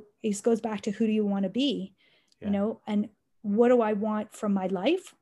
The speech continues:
Speaker 1: I wanna surround myself with people, um, that make me a better person. And I
Speaker 2: Yeah.
Speaker 1: choose my colleagues because, not because we have the same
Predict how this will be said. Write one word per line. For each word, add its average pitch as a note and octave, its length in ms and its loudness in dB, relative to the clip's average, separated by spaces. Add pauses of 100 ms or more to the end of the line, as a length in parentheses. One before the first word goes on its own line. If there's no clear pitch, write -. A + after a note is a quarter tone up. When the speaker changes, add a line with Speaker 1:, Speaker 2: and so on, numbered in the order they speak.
Speaker 1:
I G3+ 140 -2
wanna G3+ 280 -2
surround G3+ 320 -2
myself G3 420 -4
with G3 120 -8
people, F#3 560 -4 (540)
um, F#3 680 -10 (140)
that F#3+ 280 -4
make G#3 360 4
me G#3+ 160 2
a F#3 40 0
better F3+ 280 -8
person. E3+ 600 -12
And G3 160 -6
I F#3 60 -6
Speaker 2:
Yeah. F#3 120 -8
Speaker 1:
choose A3+ 500 0
my F#3 160 -2
colleagues G3 840 -2
because, F#3+ 540 -4 (260)
not A#3+ 180 2
because D#4 360 2
we B3 80 2
have G#3+ 140 2
the A3+ 60 2
same G3+ 580 0